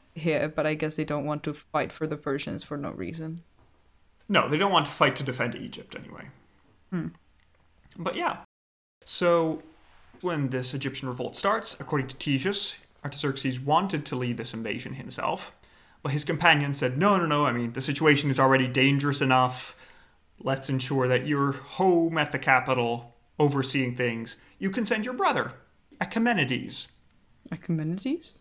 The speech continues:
Speaker 1: So, of the Achaemenids?
Speaker 2: Apparently this brother was called Echemenides of the Achaemenid family.
Speaker 1: That's excellent.
Speaker 2: Of the Galileo Galilei school of
Speaker 1: <laughs>
Speaker 2: naming
Speaker 1: Yes,
Speaker 2: children.
Speaker 1: of naming.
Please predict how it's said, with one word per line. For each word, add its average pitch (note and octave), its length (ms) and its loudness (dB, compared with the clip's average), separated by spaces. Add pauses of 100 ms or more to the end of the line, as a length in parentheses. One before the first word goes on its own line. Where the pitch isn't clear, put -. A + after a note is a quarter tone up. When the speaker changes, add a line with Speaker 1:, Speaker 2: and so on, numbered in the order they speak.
(100)
Speaker 1:
So, G3 300 -2
of E3+ 180 -2
the E3+ 100 2
Achaemenids? G#3+ 760 2
Speaker 2:
Apparently E3 400 0
this D#3+ 160 -2
brother D#3+ 320 6
was D3+ 160 0
called C#3+ 320 6
Echemenides D3+ 760 6
of C3+ 140 2
the C3 100 2
Achaemenid B2 440 0
family. A#2+ 260 0 (100)
Speaker 1:
That's A#2 140 0
excellent. F3 580 0
Speaker 2:
Of B2 140 -2
the C3+ 80 0
Galileo C#3 540 8
Galilei B2+ 640 8
school A#2+ 540 -4
of - 60 -2
Speaker 1:
<laughs> C#4+ 140 2
Speaker 2:
naming A#3+ 300 4
Speaker 1:
Yes, G#3 360 2
Speaker 2:
children. - 380 0
Speaker 1:
of G3 100 0
naming. F#3+ 560 2